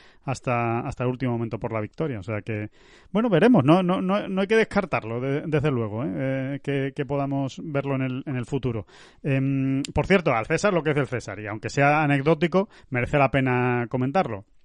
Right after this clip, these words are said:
Si el torneo, en lugar de este formato, hubiera tenido el habitual, el ganador habría sido Johannes Biermann, el norteamericano, que, por cierto, cada vez está dejando una mejor impresión en todos los torneos del circuito europeo que está, que está jugando y da la sensación, ¿no? de que es otro que,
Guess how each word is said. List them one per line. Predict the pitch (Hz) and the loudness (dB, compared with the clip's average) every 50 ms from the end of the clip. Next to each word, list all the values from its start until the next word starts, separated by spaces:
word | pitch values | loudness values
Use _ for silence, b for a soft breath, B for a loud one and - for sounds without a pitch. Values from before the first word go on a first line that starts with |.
| _ _ - - _ _ _ _ _ - | _ _ -20 -20 _ _ _ _ _ -20
Si | - - 131 | -8 -4 -4
el | 123 107 | -4 -2
torneo, | - 113 104 120 151 165 147 | -2 -2 0 4 4 4 4
en | 123 | 4
lugar | 117 107 117 120 120 | 2 0 0 0 -2
de | |
este | 120 - - - | -2 -4 -4 -4
formato, | - 135 147 170 135 131 | 0 0 2 2 2 2
hubiera | 117 120 120 | 0 0 -2
tenido | 107 127 135 139 139 | 0 0 0 2 2
el | 135 | 2
habitual, | 131 131 135 - 143 165 170 165 180 214 b b b b b b b b - | 2 0 0 2 4 4 4 4 2 -4 b b b b b b b b -6
el | 143 139 | -4 -2
ganador | 127 123 120 113 117 135 143 143 | 0 0 0 2 2 4 4 4
habría | 135 143 143 127 | 4 2 0 0
sido | - 147 147 165 175 160 | 2 2 2 2 2 2
Johannes | 139 135 123 - - 151 147 156 160 - - - - _ | 0 0 0 0 0 2 2 2 0 0 -4 -12 -18 _
Biermann, | - 139 131 160 175 151 131 113 107 104 98 - - | -8 -4 0 0 2 2 0 -2 -4 -4 -6 -8 -8
el | 123 117 110 110 110 113 113 113 120 - | -8 -6 -6 -6 -8 -8 -8 -10 -10 -8
norteamericano, | 131 120 113 - 131 117 117 117 117 - 156 160 170 185 202 b b b b b _ | -8 -8 -8 -6 -8 -6 -6 -8 -6 -2 -2 -2 0 -2 -4 b b b b b _
que, | - 120 | -8 -4
por | - 113 104 - | -4 -4 -4 2
cierto, | 139 156 165 151 - 185 196 208 - | 4 4 4 4 2 -2 -6 -6 -6
cada | - 131 117 110 110 | -4 -4 -2 -2 0
vez | 117 131 143 147 139 - | 0 2 0 0 -2 -4
está | 143 131 - - 143 135 | -8 -10 -6 -4 -4 -4
dejando | 127 - - 135 139 143 | -4 -4 -4 -4 -4 -4
una | 139 135 127 | -4 -4 -4
mejor | 113 - - 139 139 | -6 -4 -2 -2 -2
impresión | 139 123 - - 104 - 151 135 104 101 - | 0 -2 -2 -4 -2 -2 -2 -2 -2 -4 -8
en | 117 107 | -6 -2
todos | - 131 127 | -2 0 0
los | 131 - | -2 -2
torneos | - 127 113 117 127 120 117 | -4 -4 -2 -2 -2 -2 -2
del | 117 - | -4 -6
circuito | - 120 - - 127 - | -6 -8 -6 -6 -6 -6
europeo | 127 120 117 117 127 120 113 | -4 -6 -4 -4 -4 -4 -6
que | 117 | -8
está, | - - 127 117 117 117 b b b b b b - | -8 -6 -6 -4 -4 -6 b b b b b b -10
que | - 123 | -10 -6
está | - 127 120 | -4 -4 -4
jugando | - 127 120 127 139 147 151 170 175 160 | -2 -2 -2 0 0 -2 -2 -4 -6 -6
y | 139 127 123 120 113 110 110 113 120 | -6 -6 -6 -6 -6 -8 -8 -8 -4
da | 110 123 127 143 | -2 0 2 2
la | 143 - | 2 2
sensación, | - 139 123 - 127 - - 139 117 104 | 2 0 0 -2 -4 -2 0 0 0 0
¿no? | 110 147 151 | -2 -2 -4
de | 131 117 | -4 -4
que | - 117 113 117 117 | -4 -2 -2 0 -2
es | 113 - | 0 0
otro | 143 135 117 131 147 135 | 0 0 0 0 -2 -2
que, | - 135 127 120 117 | 0 -2 -2 -2 -4